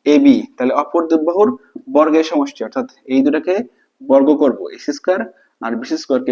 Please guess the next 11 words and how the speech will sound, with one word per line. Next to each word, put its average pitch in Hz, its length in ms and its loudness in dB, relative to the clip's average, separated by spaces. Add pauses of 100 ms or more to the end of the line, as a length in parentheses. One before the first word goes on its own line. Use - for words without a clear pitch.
বর্গ 117 140 -2 (100)
করে 156 140 0 (180)
সমষ্টি - 280 -2
মানে 294 160 4
যোগফল। - 240 -16 (1800)
অর্থাৎ 143 200 -2 (100)
অতিভুজ 156 280 -2
স্কয়ার 160 220 0
is 139 100 -2
equal 151 160 -4
to 175 60 -2